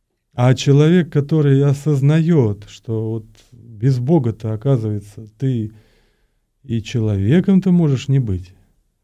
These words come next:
Ты можешь стать на уровень животного, и мы под-, видим подтверждение вот этому, что человек, когда теряет Бога, он скатывается очень далеко вниз, глубоко вниз.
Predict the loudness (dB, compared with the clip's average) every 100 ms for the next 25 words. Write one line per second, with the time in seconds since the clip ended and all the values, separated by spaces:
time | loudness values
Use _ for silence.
0 | _ _ _ _ _ _ -6 -4 -2 -4
1 | -6 -12 -14 -8 -6 -6 -4 -4 -4 -10
2 | _ -10 -4 0 0 0 0 2 2 2
3 | 0 0 -2 -8 _ _ _ _ -20 -12
4 | -6 -4 -2 -4 -4 -10 -6 -2 0 0
5 | -2 -6 -4 -4 -2 0 2 2 0 -6
6 | -14 _ _ _ _ _ _ -16 -10 -8
7 | -4 -4 -2 -4 -8 -16 _ -12 -10 -10
8 | -12 -14 -10 -8 -6 -4 -4 -2 0 0
9 | -2 -2 0 0 0 -2 -2 -2 -4 -6
10 | -10 -20 -6 -4 -2 -2 -4 -4 -2 -2
11 | -4 -4 -6 -10 -8 -4 -4 -2 -2 0
12 | -2 -6 -20 _ _ _ _ _ _ 0
13 | 2 2 2 0 0 0 -4